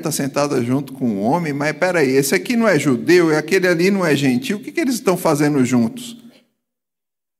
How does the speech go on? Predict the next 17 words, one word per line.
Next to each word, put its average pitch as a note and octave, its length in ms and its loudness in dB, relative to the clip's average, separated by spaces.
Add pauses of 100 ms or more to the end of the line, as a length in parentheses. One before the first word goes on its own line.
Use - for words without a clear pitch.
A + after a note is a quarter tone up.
(760)
É A#2 160 2
essa D3+ 220 0
maluquice. D#3+ 960 0 (2500)
Mas A#2+ 400 2
porque C3+ 360 -2
todos C#3+ 1000 0
estavam A#2 480 0
no A2+ 80 0
mesmo A2 320 2
espírito. G2+ 680 -4 (640)
Raymond F#3+ 520 2
Brian B2+ 500 0
Brown A#2+ 640 0 (460)
diz C3 220 -2
o C3+ 60 -6
seguinte A2+ 460 -2
sobre G#2 720 -4